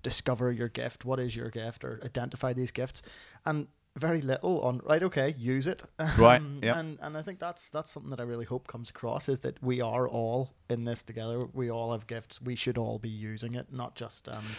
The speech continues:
Speaker 2: Absolutely, not necessarily
Speaker 1: identifying
Speaker 2: just
Speaker 1: them
Speaker 2: in
Speaker 1: what it is.
Speaker 2: church. You know, it may be largely, um, in non-church life.
Speaker 1: Yeah.
Speaker 2: But certainly we want to, yeah, encourage everyone to sort of feel empowered.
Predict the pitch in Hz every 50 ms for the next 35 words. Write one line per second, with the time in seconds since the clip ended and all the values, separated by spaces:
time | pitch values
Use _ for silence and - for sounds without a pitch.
0 | - - 160 165 - - 170 160 147 127 123 147 185 214 202 190 175 - - 156
1 | 143 - - 156 139 135 131 127 123 113 - - 139 127 131 131 127 - - -
2 | 139 123 120 117 117 113 - 123 120 123 127 110 120 117 117 117 110 - - -
3 | - - - - 113 117 120 120 120 113 - - 113 110 110 110 110 107 113 -
4 | - _ 98 101 101 101 101 101 101 98 101 - - _ 107 107 107 104 101 101
5 | 101 98 95 - - - - - 123 110 110 110 101 - - 107 101 - - -
6 | 95 80 85 90 - - - - 127 139 156 196 214 170 131 - - 160 156 -
7 | - 117 104 113 110 104 110 107 - - - - 123 113 107 107 104 - - 127
8 | 120 110 - - 127 131 - 160 147 135 135 120 143 135 139 156 135 113 98 87
9 | 90 - - 98 - - 104 87 90 - - 107 98 87 82 80 - - 131 127
10 | 123 123 123 123 120 113 -